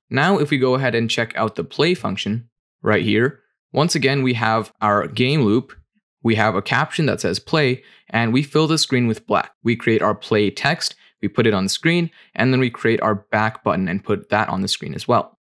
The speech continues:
We call change color and update on our back button, and we do the same thing with events. We check if we've quit the traditional way. If we have, then we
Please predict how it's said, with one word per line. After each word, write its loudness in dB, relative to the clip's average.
We 0
call 0
change -2
color 2
and -2
update 2
on 2
our -2
back -4
button, 0
and 2
we 2
do 2
the 0
same -2
thing 0
with -2
events. -4
We -6
check -2
if 0
we've 0
quit -2
the -6
traditional -2
way. -2
If -10
we -4
have, 0
then -2
we -4